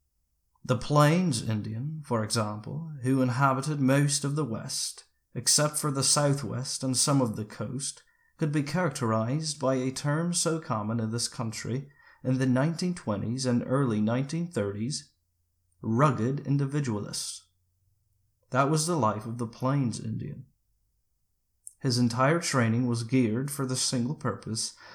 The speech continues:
of preparing him to meet life and survive. To be a man was to be someone capable of withstanding all kinds of suffering,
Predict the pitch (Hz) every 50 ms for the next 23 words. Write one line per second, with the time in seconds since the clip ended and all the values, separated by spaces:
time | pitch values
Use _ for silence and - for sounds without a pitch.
0 | - - - 139 143 - 151 139 143 - 160 185 180 139 110 110 110 120 135 151
1 | 151 147 - 147 135 135 143 143 143 135 120 107 101 104 110 123 - - - -
2 | - - 131 127 - - 131 120 131 135 135 123 107 - - - _ _ _ _
3 | _ _ _ _ _ _ _ _ _ _ _ _ _ _ _ _ _ _ _ _
4 | _ _ _ _ _ _ _ _ _ _ - - 117 107 123 127 151 175 165 120
5 | 107 104 110 120 143 147 147 135 135 131 - - - 135 120 127 135 131 131 -
6 | - 156 151 143 139 147 147 143 - 156 156 165 - 110 104 104 107 113 127 -
7 | _ _ - - - - - - 139 139 147 156 139 - - - - - 147 147
8 | 143 135 107 101 - 120 123 143 160 156 - - 123 113 110 104 120 120 - -
9 | - - - 143 - - - - - - - 135